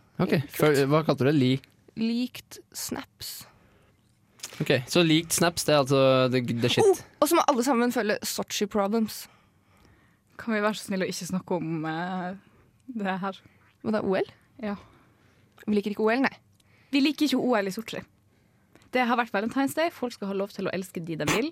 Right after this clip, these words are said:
Speaker 3: Det får man ikke lov til i
Speaker 2: Jo.
Speaker 3: Russland. Vi snakker ikke om det her.
Speaker 2: Nei,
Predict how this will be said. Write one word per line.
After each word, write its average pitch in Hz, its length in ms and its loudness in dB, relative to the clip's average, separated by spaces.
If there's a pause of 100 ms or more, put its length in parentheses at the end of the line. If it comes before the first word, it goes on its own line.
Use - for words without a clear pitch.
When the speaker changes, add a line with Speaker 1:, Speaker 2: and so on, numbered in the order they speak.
(160)
Speaker 3:
Det 185 80 -6
får 180 160 -4
man 165 80 -2
ikke 175 160 -6
lov 185 80 2
til 202 140 2
i - 20 4
Speaker 2:
Jo. 262 80 4
Speaker 3:
Russland. 269 320 2 (880)
Vi 196 160 -2
snakker 220 240 -2
ikke 185 140 -4
om 151 80 -2
det 160 80 -8
her. 165 100 -16 (220)
Speaker 2:
Nei, - 80 -12